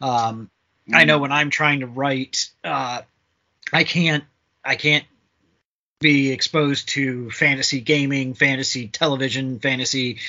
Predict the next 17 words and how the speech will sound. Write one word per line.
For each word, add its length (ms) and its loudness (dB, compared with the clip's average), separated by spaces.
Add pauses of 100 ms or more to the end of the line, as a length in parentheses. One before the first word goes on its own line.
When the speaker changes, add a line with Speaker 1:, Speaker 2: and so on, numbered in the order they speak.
(220)
Speaker 1:
any 220 6
of 80 4
those 240 0
fantasy 460 0
things, 360 0
so 220 0
that 140 -2
I 100 2
can 300 -8 (400)
kinda 200 4
live 200 4
in 60 0
a 40 -4
bubble 380 0 (400)
and, 220 -6
Speaker 2:
Yeah, 100 0
Speaker 1:
and, 160 -6